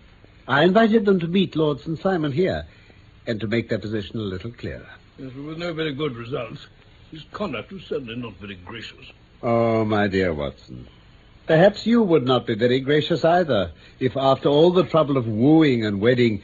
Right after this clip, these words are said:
Speaker 1: you found yourself deprived in an instant of wife and fortune.
Speaker 2: Yes, I suppose so.
Speaker 1: Now, I think we may judge Lord Saint Simon very mercifully,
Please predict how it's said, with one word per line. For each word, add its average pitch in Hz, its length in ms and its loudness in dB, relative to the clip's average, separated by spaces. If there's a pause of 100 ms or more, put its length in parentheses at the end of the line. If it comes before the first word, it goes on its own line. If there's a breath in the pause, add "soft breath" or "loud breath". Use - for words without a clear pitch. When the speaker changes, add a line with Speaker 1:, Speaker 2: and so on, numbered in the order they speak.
(280 loud breath)
Speaker 1:
you 127 140 2
found 170 260 4
yourself 143 320 0
deprived 143 680 0
in 113 120 -2
an 131 160 0
instant 190 580 -2
of 82 160 -10
wife 139 380 2 (720 soft breath)
and 98 300 -6
fortune. 117 480 -8
Speaker 2:
Yes, 135 360 -12
I - 60 -20
suppose 139 220 -14
so. - 480 -10
Speaker 1:
Now, 190 180 4
I 226 140 4
think 254 260 -4
we 214 100 2
may 160 200 4
judge 131 380 2
Lord 123 240 2
Saint 117 220 -8
Simon 160 340 0
very 120 220 0
mercifully, 92 680 -2